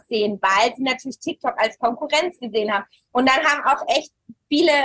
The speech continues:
richtig große, ich glaub, Kylie Jenner, ähm, hat ein Posting gemacht und hat gesagt, „Hey Leute, das ist aber nicht das, was meine Leute hier sehen wollen.“ Und das war auch bei ganz vielen anderen so, weil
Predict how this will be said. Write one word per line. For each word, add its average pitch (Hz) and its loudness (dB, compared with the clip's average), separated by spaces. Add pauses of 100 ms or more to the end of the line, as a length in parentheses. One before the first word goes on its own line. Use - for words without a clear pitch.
(300)
richtig 294 -4
große, 294 0
ich 254 -8
glaub, 233 2 (360)
Kylie 254 0
Jenner, 233 2 (100)
ähm, 214 0 (720)
hat 302 0
ein 254 -2
Posting 294 0
gemacht 262 0
und 262 -6
hat 254 -10
gesagt, 247 -2
„Hey 262 -2
Leute, 254 -2
das 233 -4
ist 262 -16
aber 240 4 (380)
nicht 311 2
das, 370 2
was 269 0
meine 269 2
Leute 302 2 (120)
hier 233 -2
sehen 370 2
wollen.“ 202 2
Und 247 0
das 285 -4
war 302 2
auch - -12
bei 269 2
ganz 262 -2
vielen 269 -10
anderen 330 -4
so, 233 -4
weil 240 0